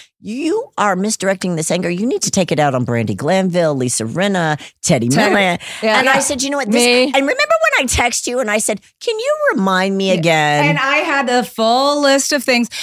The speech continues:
Speaker 2: But also, I wanna, uh, point out that at our reunion, it was on Zoom.
Speaker 1: It was.
Speaker 2: And this was how Denise was doing the reunion. And these were not notes. This was her script for whatever,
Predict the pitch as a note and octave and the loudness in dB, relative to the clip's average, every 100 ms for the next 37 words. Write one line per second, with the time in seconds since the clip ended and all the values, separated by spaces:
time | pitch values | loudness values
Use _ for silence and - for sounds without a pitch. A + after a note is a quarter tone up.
0 | - C#4 B3 F#4 F#4 - B3+ F#4+ A4 G4 | -6 -2 0 0 -2 0 -2 -2 -2 0
1 | D#4+ - - G#3 C4 B3 G3+ G3+ D3+ G3 | 0 0 -4 -2 0 2 2 0 0 -4
2 | - F3+ - G#3+ B3+ D#4+ D4 C#4+ B3+ A3 | -2 -4 -4 -2 -2 -2 -2 -2 -2 0
3 | G3+ F3 D3+ D#3+ - G#3 A#3 C#4+ C#4 G#3+ | 2 2 0 -2 0 0 2 2 4 4
4 | E3+ D#3 E3+ _ - C4 G3 D#3 D3+ D3+ | 2 2 -2 _ -4 -2 0 0 0 -2
5 | - B3+ B3+ C4+ D4 E4 E4+ C#4 C4+ B3 | -2 0 0 0 -2 -6 -8 -4 0 0
6 | A3+ A3 G#3 G3 G#3 F#3 F#3+ F3+ F3+ E3+ | 0 2 2 2 0 2 2 4 4 2
7 | E3 D3+ D3 - - _ - G#3+ G#3+ C4+ | 2 2 0 -4 -16 _ -2 2 4 2
8 | C#4 E4 D4+ C#4 G3+ G3+ A#3 - A#3+ A#3 | 0 2 2 0 0 0 0 -2 -4 -4
9 | C#4+ - C#4 A#3 - G#3 G#3+ - G#3 G3 | -4 0 0 0 -2 0 -2 -4 -4 0
10 | F#3+ F#3 G3 F#3+ F#3 | 0 0 -2 0 0